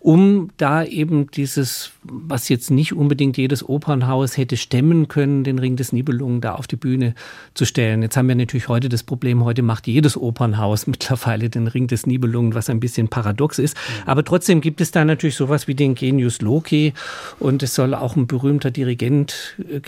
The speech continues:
Speaker 1: gewesen sein, der in Bayreuth gesagt hat, „Fassen Sie mal die Türklinke an, da hat noch Richard Wagner dran gefasst.“ So, das ist Bayreuth. Herr Stamper, Sie haben gesagt, äh, Hector Berlioz für Baden-Baden, ist eine Kurstadt,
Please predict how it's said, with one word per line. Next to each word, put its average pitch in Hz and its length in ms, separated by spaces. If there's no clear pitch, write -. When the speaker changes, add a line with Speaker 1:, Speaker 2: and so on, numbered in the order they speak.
Speaker 1:
gewesen 131 260
sein, 123 320
der 123 200
in 117 120
Bayreuth 123 400
gesagt 123 340
hat, 123 140
„Fassen 113 280
Sie 127 100
mal 127 180
die 117 140
Türklinke 143 680
an, 127 300
da 117 180
hat 127 180
noch 127 180
Richard 120 280
Wagner 120 320
dran 107 300
gefasst.“ - 500
So, 117 200
das 117 260
ist 139 120
Bayreuth. 156 500
Herr 135 100
Stamper, 139 360
Sie 135 160
haben 143 140
gesagt, 131 420
äh, 123 340
Hector 135 280
Berlioz 131 580
für 135 300
Baden-Baden, 131 840
ist - 120
eine 127 100
Kurstadt, 170 1000